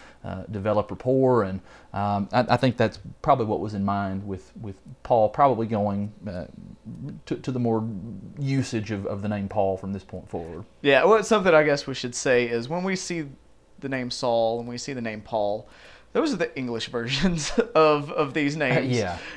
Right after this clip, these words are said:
Speaker 2: Uh, I don't know how similar Saul sounded to Paul from Hebrew to Greek. I'm imagining it wasn't as similar
Speaker 1: Probably
Speaker 2: as Saul
Speaker 1: not.
Speaker 2: and Paul. <laughs>
Speaker 1: Probably
Speaker 2: You know,
Speaker 1: not.
Speaker 2: probably not rhyming. Um, and so I, I don't know. I don't know how that would have sounded,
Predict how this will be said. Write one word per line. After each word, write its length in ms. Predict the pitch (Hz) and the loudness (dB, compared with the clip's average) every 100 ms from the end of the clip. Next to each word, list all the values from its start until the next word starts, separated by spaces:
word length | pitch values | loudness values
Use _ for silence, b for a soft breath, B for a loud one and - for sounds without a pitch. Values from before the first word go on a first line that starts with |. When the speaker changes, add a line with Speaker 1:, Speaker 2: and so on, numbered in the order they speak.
| - | 6
Speaker 2:
Uh, 100 | 190 | 8
I 80 | 190 | 10
don't 160 | 254 285 | 10 10
know 160 | 233 | 8
how 320 | 190 190 190 190 | 8 6 6 6
similar 720 | - 180 175 170 165 156 - | 2 0 4 4 4 0 -6
Saul 500 | - - 160 156 160 | -10 0 4 6 4
sounded 420 | 160 165 151 160 156 | 4 0 0 0 -4
to 60 | |
Paul 480 | 147 160 151 151 147 | -4 2 4 4 2
from 200 | 147 135 | -2 -8
Hebrew 520 | 123 180 160 156 151 | -8 -8 -4 -2 -4
to 160 | 147 143 | -4 -8
Greek. 340 | 143 156 151 B B B | -4 -4 -4 B B B
I'm 160 | - 466 | 2 2
imagining 540 | 170 165 151 135 110 98 | 4 6 6 4 -6 -8
it 120 | 110 | -8
wasn't 440 | 143 147 160 110 87 - - | -4 4 4 4 -6 -18 -4
as 180 | 139 131 | 0 0
similar 240 | - 160 127 | 0 2 10
Speaker 1:
Probably 220 | 151 135 | 10 10
Speaker 2:
as 100 | 110 | 4
Saul 120 | 117 | 0
Speaker 1:
not. 40 | - | -2
Speaker 2:
and 80 | - | -6
Paul. 240 | - 147 | -6 -4
<laughs> 280 | - 208 240 | -4 -4 4
Speaker 1:
Probably 260 | 127 107 | 6 6
Speaker 2:
You 20 | 92 | 4
know, 20 | |
Speaker 1:
not. 40 | |
Speaker 2:
probably 180 | 262 240 | 6 8
not 140 | 165 127 | 8 6
rhyming. 320 | 123 92 - - B B B | 2 0 -12 -20 B B B
Um, 380 | - 165 160 156 | 10 12 12 10
and 240 | 160 180 165 | 4 0 0
so 300 | - 156 147 | 4 6 8
I, 280 | 214 - | 6 8
I 20 | 240 | 8
don't 140 | 233 | 10
know. 160 | 185 120 | 8 6
I 100 | 127 | 6
don't 160 | 175 | 4
know 120 | 180 165 | 4 4
how 160 | 175 | 4
that 140 | 156 151 | 4 4
would 120 | 151 | 2
have 140 | 135 - | -4 0
sounded, 480 | 175 160 160 160 | 4 4 4 0